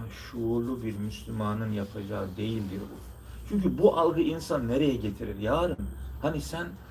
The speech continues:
bir zayıf, ku-, güçlü bir Müslümandın. Eğer o güçlülüğünü farklı noktalarda koruyamayacaksan oradan ayrılma. Ama sen aslansın. Gittiğin her yerde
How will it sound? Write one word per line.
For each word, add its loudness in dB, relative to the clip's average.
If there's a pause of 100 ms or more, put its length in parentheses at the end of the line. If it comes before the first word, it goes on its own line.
(140)
bir 4
zayıf, 4
ku-, -10
güçlü 2
bir 6
Müslümandın. 2 (920)
Eğer 8
o 6
güçlülüğünü 4
farklı 0
noktalarda 2
koruyamayacaksan 4
oradan 4
ayrılma. -2 (920)
Ama 4
sen 0
aslansın. 4 (540)
Gittiğin 0
her 8
yerde 6